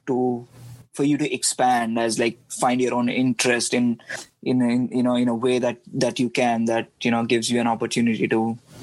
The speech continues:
explore. So just kinda going back in time, before you even became a father, like, did you have an idea about what kind of father or what kind of relation you wanted to have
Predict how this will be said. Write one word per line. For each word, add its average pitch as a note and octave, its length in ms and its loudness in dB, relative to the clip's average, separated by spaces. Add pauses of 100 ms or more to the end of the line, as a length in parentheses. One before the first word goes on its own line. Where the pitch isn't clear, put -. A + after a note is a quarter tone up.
(200)
explore. A2+ 540 0 (240)
So C3 400 -2 (340)
just - 320 -2
kinda G#4+ 260 2
going C4 280 0
back G#3+ 340 0
in G3 160 -8
time, E3 280 2
before G3+ 580 0 (240)
you F3+ 180 0
even E3+ 380 2 (260)
became D#3 320 2
a C#3+ 60 -6
father, C#3+ 360 0
like, B2+ 180 -2
did C#3 100 -2
you C#3+ 100 0
have C#3+ 460 0
an C3+ 240 -2
idea C3+ 640 2
about B2+ 480 0
what B2+ 300 2 (840)
kind B3 320 0
of A3+ 80 -4
father G3 800 2
or D3+ 240 0
what D3 200 -2
kind D3 140 -2
of C3+ 80 2
relation D3+ 920 2
you C#3+ 120 0
wanted C3+ 300 0
to C#3 80 2
have C3+ 540 0